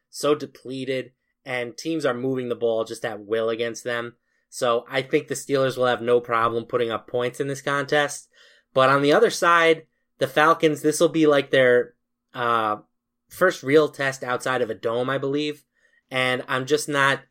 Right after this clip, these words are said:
as sold on their offense being able to move the ball in a situation like Pittsburgh as I am on the other side. So I will lay the points with the Steelers at home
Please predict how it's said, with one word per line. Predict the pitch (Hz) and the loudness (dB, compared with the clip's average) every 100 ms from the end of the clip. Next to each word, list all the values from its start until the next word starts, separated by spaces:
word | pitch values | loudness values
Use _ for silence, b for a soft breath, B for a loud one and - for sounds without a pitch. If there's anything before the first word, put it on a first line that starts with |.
| _ | _
as | - 135 131 - | 0 2 2 -2
sold | - 135 139 143 - | 0 2 2 0 -2
on | 123 120 | -4 2
their | 123 131 | 4 4
offense | 135 131 123 135 117 | 4 2 2 -4 -8
being | 135 127 | -8 -4
able | 123 123 123 | -2 -2 -4
to | 120 | -4
move | 120 117 | -6 -6
the | 117 | -6
ball | 113 117 117 113 _ _ _ _ _ | 0 2 2 0 _ _ _ _ _
in | - 147 147 147 | -4 -2 0 -4
a | - 123 | -8 -10
situation | - 135 131 127 117 120 | -8 -8 -4 -4 -4 -4
like | 117 110 | -6 -6
Pittsburgh | - 127 - 143 135 | -8 -8 -2 -2 0
as | 123 | -2
I | 117 117 | -2 -2
am | 117 | -4
on | 113 | -6
the | 107 107 | -6 -6
other | 104 | -6
side. | 98 104 104 - | -8 -14 -18 -12
So | 120 101 - b b - | -8 -8 -10 b b -4
I | 139 | 4
will | 156 | 6
lay | 147 147 | 6 4
the | 131 | 2
points | 131 131 123 | -4 -4 -4
with | 127 | -6
the | 120 | -10
Steelers | - 123 120 113 | -8 0 0 0
at | 113 104 | -2 -6
home | 113 110 104 | -4 -4 -6